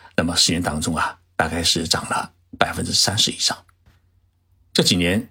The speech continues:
三井不动产 Realty 公司国际部啊，为中国客户提供了许多的房屋和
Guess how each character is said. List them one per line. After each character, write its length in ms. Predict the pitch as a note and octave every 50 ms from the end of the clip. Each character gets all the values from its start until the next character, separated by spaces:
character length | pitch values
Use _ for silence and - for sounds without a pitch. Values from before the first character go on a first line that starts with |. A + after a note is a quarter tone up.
| _ _ -
三 220 | - - D#3+ E3+
井 160 | E3+ C#3 A#2 A#2+
不 80 | C3+
动 140 | B2+ B2 G2+
产 400 | - - E2 D#2 - - - -
Realty 420 | G2 G2 A2 B2 B2 A2+ - -
公 160 | - F#2+ G2 G2+
司 140 | - - -
国 140 | - E2+ F#2
际 120 | - F2
部 160 | E2 - F2+ -
啊， 260 | D2+ F2 E2+ - -
为 300 | F#2+ F2+ E2+ E2 D#2+ D#2+
中 180 | E2 - C3+ B2+
国 140 | A#2 F#2+ F2
客 180 | - - F2+
户 160 | F2+ - D#2+
提 160 | D#2 - - E2
供 140 | E2+ E2+
了 80 | E2 E2
许 240 | - - - C#2+ C#2
多 160 | - - B2+
的 120 | - -
房 280 | - - - - E2 F#2
屋 260 | G#2+ A#2+ C#3 F3 C4 -
和 260 | - - - D#2 -